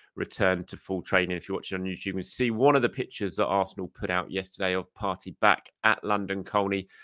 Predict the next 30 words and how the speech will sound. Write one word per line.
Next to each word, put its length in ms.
with 240
the 60
squad. 340
Huge 440
news 280
this 180
for 160
Arsenal. 320
It 80
can't 240
really 160
be 160
underestimated 640
how 280
important 560
this 200
is 180
to 100
have 200
Thomas 240
Partey 400
back. 240
Of 120
course, 340
we're 160
all 80
gonna 140
be 100
sitting 300
there, 220